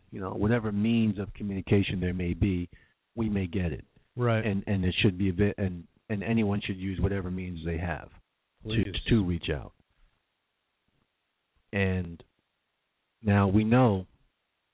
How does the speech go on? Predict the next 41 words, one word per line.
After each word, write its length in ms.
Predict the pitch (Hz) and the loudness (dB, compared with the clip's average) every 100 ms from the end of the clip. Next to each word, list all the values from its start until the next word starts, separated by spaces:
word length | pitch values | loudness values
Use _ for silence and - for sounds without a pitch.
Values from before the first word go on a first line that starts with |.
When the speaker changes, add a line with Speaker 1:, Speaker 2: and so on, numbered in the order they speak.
| _ 110 | _ -4
Speaker 1:
back 280 | 120 127 131 | 0 0 0
in 100 | 131 | -4
the 60 | 110 | -4
day, 360 | 101 85 80 - - | -4 -4 -6 -12 2
way, 180 | 104 98 | 4 4
way, 200 | 85 78 | 2 0
way, 300 | 85 82 78 | 0 0 -2
way 180 | 90 | -2
back 240 | 87 80 80 | -2 -2 -6
in 40 | 80 | -8
the 80 | |
day, 180 | 78 76 | -6 -4
in 80 | 78 | -4
old 200 | 80 80 | -4 -6
school, 280 | - 82 80 | -6 -8 -6
old 140 | 82 | -6
school, 300 | - 76 71 - - - - _ _ _ - | -8 -8 -8 -10 -20 -20 -20 _ _ _ -4
that, 300 | 90 90 87 - | 2 2 2 0
you 120 | 120 | 0
know, 100 | 92 | 2
if 80 | 90 | 2
you're 180 | 107 98 | 2 4
a 20 | |
relapse, 540 | 95 113 107 92 87 - 98 | 4 6 6 4 0 -6 -4
you 60 | |
know, 180 | 90 85 | 0 0
you 160 | 85 87 | 0 -2
know, 80 | |
we, 180 | 85 90 - 107 | -2 -2 -6 -12
you 80 | |
know, 220 | 90 - - _ _ _ | -10 -10 -14 _ _ _
you 100 | 95 | -6
get, 140 | - - | -4 -4
you 120 | 110 | 2
might 140 | 110 | 4
have 80 | 104 | 4
got 160 | 95 - | 2 0
your 80 | 95 | 0
head 120 | 92 | 0
chewed 260 | - 87 76 | 0 -2 -2
off. 220 | 62 | -6